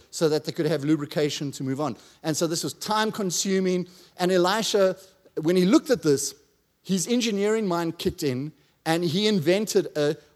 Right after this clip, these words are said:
oiler for the locomotives that would oil the wheels automatically, so the trains wouldn't have to stop, and fundamentally changed the economy of the United States.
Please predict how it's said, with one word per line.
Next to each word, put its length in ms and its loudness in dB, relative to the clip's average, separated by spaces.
oiler 600 8
for 280 -2
the 460 4
locomotives 800 4
that 140 -6
would 180 -6
oil 260 4
the 80 -2
wheels 320 2
automatically, 800 -2
so 140 -2
the 80 0
trains 400 0
wouldn't 200 -4
have 180 -10
to 80 -14
stop, 400 -2
and 100 -12
fundamentally 520 -2
changed 600 -2
the 120 -2
economy 600 0
of 300 -4
the 220 0
United 500 -4
States. 500 4